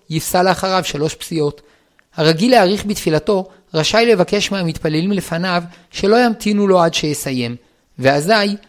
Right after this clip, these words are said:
יהיה מותר להם לפסוע לאחריהם מיד כשיסיימו את תפילתם. ומי שמתפלל ממש לפניו, יפסע באלכסון, כדי שלא לפסוע ממש כנגדו. חזן שעומד אחריו אדם בתפילה, והגיע זמנו של החזן להתחיל את חזרת השץ,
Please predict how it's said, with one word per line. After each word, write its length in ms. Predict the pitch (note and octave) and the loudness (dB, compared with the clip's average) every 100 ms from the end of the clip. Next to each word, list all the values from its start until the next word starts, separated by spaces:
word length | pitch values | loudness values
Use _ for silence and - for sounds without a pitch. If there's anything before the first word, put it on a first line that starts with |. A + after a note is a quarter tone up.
| _ | _
יהיה 340 | E3 D#3+ E3 F3+ | -6 -2 0 0
מותר 360 | F#3+ F3 G3 | 0 2 2
להם 240 | G3 F#3 D#3+ | 4 2 -2
לפסוע 340 | D3+ - F3 | -6 -2 0
לאחריהם 600 | F3 E3 F3+ F3+ G3 G3 | 2 0 0 0 0 -2
מיד 280 | D#3 D#3+ E3 | -4 -2 -2
כשיסיימו 640 | D#3 F3+ E3 - E3+ F3+ | -2 -4 -4 -4 -4 -2
את 40 | C#3 | -4
תפילתם. 520 | - C#3 C#3+ D3 D3 C#3+ _ _ _ _ _ | -4 -6 -4 -4 -6 -10 _ _ _ _ _
ומי 160 | G3+ A#3 | 0 2
שמתפלל 600 | G#3 F#3+ F3 E3+ E3+ G3 | 2 -2 -2 0 2 2
ממש 360 | D#3+ E3+ E3+ | 2 0 0
לפניו, 440 | E3+ - C#3+ A#2+ C#3 - _ - | -4 -6 -4 -2 -2 -8 _ -10
יפסע 320 | F3+ - A3 | -8 2 4
באלכסון, 600 | G3+ G3+ F#3+ - A3 G3 - _ - | 4 2 2 -2 -4 -6 -8 _ -14
כדי 200 | C3+ C3+ | -8 -6
שלא 300 | - D3+ F3 | -4 -2 -2
לפסוע 360 | F3 - G3+ | -4 -4 -2
ממש 340 | D#3 C#3 D#3 - | -2 -2 -4 -4
כנגדו. 460 | E3+ D#3+ D3 C#3+ - _ _ _ _ _ | -8 -8 -4 -4 -4 _ _ _ _ _
חזן 360 | - B2 D#3+ G3 | -8 0 2 2
שעומד 380 | F3 D3+ E3 | -2 0 0
אחריו 420 | F3+ - D#3+ C#3+ C3 | -2 -2 0 2 2
אדם 260 | C3 E3+ | 0 -2
בתפילה, 480 | D#3 - C#3+ D#3+ E3 E3+ _ _ _ | -4 -8 -4 -4 -4 -6 _ _ _
והגיע 380 | B2+ D#3 E3+ A3+ | -4 0 2 2
זמנו 320 | E3+ F3 G#3 | 2 -2 -2
של 160 | G#3 F#3 | 0 -2
החזן 360 | - D3 F#3 | -2 -4 -2
להתחיל 360 | F#3 D3+ - G3 | -2 -4 -2 -2
את 80 | G3 | -2
חזרת 400 | D#3 C#3 E3+ E3+ | -4 0 0 0
השץ, 480 | - F#3+ E3+ - | -2 0 -2 -4